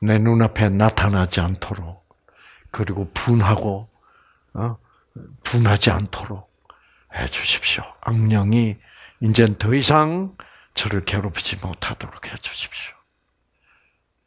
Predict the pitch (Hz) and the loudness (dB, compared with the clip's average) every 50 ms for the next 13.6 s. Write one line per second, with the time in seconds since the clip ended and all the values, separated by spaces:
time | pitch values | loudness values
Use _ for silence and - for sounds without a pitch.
0 | _ _ _ _ _ _ _ _ _ _ _ _ - - 120 107 - 131 120 - | _ _ _ _ _ _ _ _ _ _ _ _ -10 -6 -6 -4 0 0 0 0
1 | 117 98 87 85 87 - - 101 98 - _ _ _ - - - - - - - | 0 -4 -4 -6 -12 -12 -12 -14 -14 -14 _ _ _ -4 -2 0 0 -2 -2 -6
2 | - - - - - - - _ _ _ - - - - - - - - - - | -8 -8 -10 -12 -16 -20 -20 _ _ _ -12 -4 -2 0 2 4 4 4 4 2
3 | - - - - - - - - - - - - - - - - - _ _ - | 0 -2 -6 -10 -12 -18 -20 -20 -20 -20 -20 -20 -20 -20 -20 -20 -20 _ _ -20
4 | - _ - - - - - _ - - - - - - _ _ _ _ _ _ | -20 _ -20 -20 -20 -20 -20 _ -20 -20 -20 -20 -20 -20 _ _ _ _ _ _
5 | _ - 110 107 104 101 95 - 95 92 90 87 80 78 80 - - - - - | _ -8 -6 -2 0 2 2 2 2 2 2 2 0 0 0 -2 -2 -4 -4 -6
6 | - - - - - - - - - - - - - - _ _ _ _ _ _ | -6 -8 -10 -10 -12 -14 -14 -16 -16 -18 -20 -20 -20 -20 _ _ _ _ _ _
7 | _ _ _ _ _ _ _ _ _ _ _ _ _ _ _ _ _ _ _ _ | _ _ _ _ _ _ _ _ _ _ _ _ _ _ _ _ _ _ _ _
8 | - 202 196 - 196 117 - - _ _ _ _ _ _ - - 147 165 196 196 | -6 -4 -2 0 -2 -2 -4 -8 _ _ _ _ _ _ 0 4 6 6 6 6
9 | 143 104 95 92 90 101 117 104 87 73 - - - _ - 196 120 - - - | 4 2 2 0 0 0 0 0 -2 -4 -8 -14 -20 _ -10 -10 -8 -6 -4 -4
10 | 98 95 104 120 135 147 156 151 165 151 135 107 87 101 104 104 110 110 135 131 | 0 0 2 2 2 2 2 4 2 2 2 2 2 2 2 2 4 4 4 4
11 | 113 - - - - _ _ _ _ _ _ _ _ _ _ _ _ _ _ _ | 4 4 0 -4 -12 _ _ _ _ _ _ _ _ _ _ _ _ _ _ _
12 | _ _ _ - - - 110 107 127 135 135 - - 143 139 - 123 92 104 110 | _ _ _ -4 0 0 2 4 4 4 2 2 0 0 2 2 2 2 2 0
13 | - - - 117 113 110 104 104 107 107 - | 2 2 2 2 2 2 0 0 -2 -8 -14